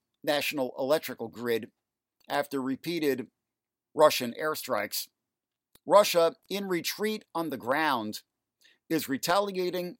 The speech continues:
with missile strikes targeting Ukraine's energy infrastructure, and this with the bitter Ukrainian winter approaching. Water was cut off to the city of Kyiv for a day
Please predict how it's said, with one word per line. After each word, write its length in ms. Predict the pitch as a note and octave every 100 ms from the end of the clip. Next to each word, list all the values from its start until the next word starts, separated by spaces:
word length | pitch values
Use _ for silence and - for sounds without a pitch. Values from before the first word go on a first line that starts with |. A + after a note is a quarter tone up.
| -
with 200 | C#3 -
missile 300 | F#3 F#3 E3
strikes 380 | - D3 D3
targeting 580 | - D3+ D3 D3+ D3+ D3+
Ukraine's 580 | D3+ C#3 C#3+ C#3 C#3 C3 -
energy 580 | D3 C#3+ C3 C3+ C3 -
infrastructure, 800 | C#3 B2+ B2 - G#2+ - G#2+ G#2 _ _ _ _ _ _ _ _ -
and 200 | C#3+ C3
this 300 | G#3 G3+ -
with 220 | D#3 D#3 -
the 100 | A#2+
bitter 560 | F#2 G3 F#3 C3+ C3 _
Ukrainian 800 | A#2+ C3+ - E3 E3 D3+ C#3+ C3+ -
winter 480 | B2 D3+ C#3 C3+ A#2+ -
approaching. 640 | B2+ - B2 B2 A2 G2+ F2+ _ _ _ _ _ _
Water 480 | A#2 F#3 A3+ A3 F#3+
was 240 | D3 C#3+
cut 260 | - C3+ C3
off 460 | C3 C3 - - - _ _ _ _ _ _
to 100 | C#3
the 100 | C#3
city 360 | - D#3+ C#3+ C#3
of 140 | -
Kyiv 440 | - C#3+ D3+ C3+ - -
for 180 | C#3
a 80 | C3
day 580 | A#2+ C#3+ C3+ C#3+ F3+ D#3